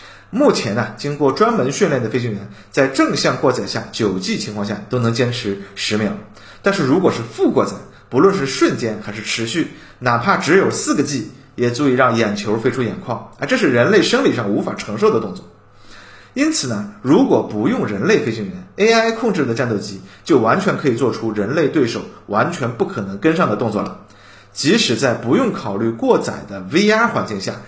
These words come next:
人类飞行员呢，也会因为习惯问题，很难适应A I的这一类的动作。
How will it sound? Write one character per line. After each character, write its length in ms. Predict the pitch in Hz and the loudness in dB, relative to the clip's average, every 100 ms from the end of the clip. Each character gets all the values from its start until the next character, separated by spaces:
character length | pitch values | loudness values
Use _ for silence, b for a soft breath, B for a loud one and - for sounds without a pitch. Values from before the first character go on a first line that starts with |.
| B | B
人 180 | 107 117 | 0 4
类 120 | 151 | 4
飞 120 | 139 | 4
行 120 | 120 110 | 0 -2
员 140 | 101 | -4
呢， 140 | 104 B B | -6 B B
也 280 | 120 117 107 | -2 2 2
会 220 | 185 185 | 2 2
因 140 | 165 143 | 4 2
为 120 | 131 | 0
习 280 | 127 - 202 | 0 -2 0
惯 240 | 214 175 | 0 2
问 140 | 113 101 | -2 -6
题， 200 | - - B B B - _ - - - | -12 -18 B B B -20 _ -20 -20 -8
很 260 | - 107 | -4 -2
难 160 | 98 113 | -2 -2
适 300 | - 247 147 | 0 4 4
应 140 | 101 - | 2 -2
A 140 | 107 | -2
I 160 | 98 101 | 0 -4
的 140 | 92 | -4
这 180 | 92 247 | -2 0
一 60 | 123 | 2
类 140 | 110 | 0
的 100 | - | -2
动 220 | - 101 | -6 -10
作。 100 | - | -12